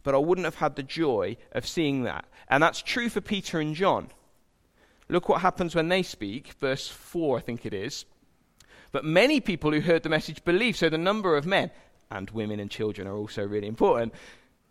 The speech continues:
"believed, and they grew to about five thousand people." It's another glorious day where eternities are being absolutely transformed, and communities and houses and families are being won to joy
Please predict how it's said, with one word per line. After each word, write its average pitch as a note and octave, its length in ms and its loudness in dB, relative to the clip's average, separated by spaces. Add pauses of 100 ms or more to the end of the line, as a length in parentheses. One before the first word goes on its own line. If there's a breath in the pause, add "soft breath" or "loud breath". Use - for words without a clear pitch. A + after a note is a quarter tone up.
(540)
"believed, D#3+ 440 4
and D3+ 120 -2
they D#3 100 0
grew E3+ 260 -4
to E3+ 160 -8
about C#3+ 240 -6
five D#3+ 440 -6
thousand C#3 520 -6
people." F3+ 360 -6
It's - 120 -8
another E3 460 -2
glorious E3+ 680 2
day E3+ 220 2
where C#3+ 240 4
eternities G3 760 -2
are C3+ 100 0
being C3+ 320 -4 (640 soft breath)
absolutely E3+ 600 2
transformed, B2 680 -4 (280 loud breath)
and C#3+ 260 4 (140)
communities F#3+ 600 -2
and D#3+ 160 0
houses F#3 720 2
and D3 120 -2
families E3+ 440 4
are D3 100 2
being D#3 300 0
won D#3+ 400 2 (720 soft breath)
to C#3+ 140 -8
joy F3 680 6